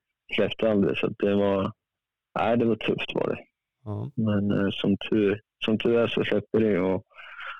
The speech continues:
Speaker 1: och, eh, har ju inga problem nu, så att, eh, det är riktigt skönt.
Speaker 2: Ja, för nu känner du ingenting, varken av det eller du har inga andra, eh,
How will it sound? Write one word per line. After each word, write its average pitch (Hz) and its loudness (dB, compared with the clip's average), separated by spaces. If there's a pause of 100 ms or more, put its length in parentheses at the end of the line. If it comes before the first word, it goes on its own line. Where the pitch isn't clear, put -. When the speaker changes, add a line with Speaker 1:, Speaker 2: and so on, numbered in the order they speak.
(260)
Speaker 1:
och, 87 0
eh, 92 0
har 101 2
ju 95 4
inga 95 2
problem 98 4
nu, 98 2
så - -4
att, - -8 (580)
eh, 107 -2 (480)
det 90 0
är 95 2
riktigt 98 -2
skönt. - -4 (680)
Speaker 2:
Ja, 127 0
för 143 2
nu 151 6
känner 160 4
du 139 6
ingenting, 135 4
varken 123 2
av 123 0
det 160 6
eller 120 4
du 120 2
har 120 4
inga 120 2
andra, 120 2
eh, 110 -4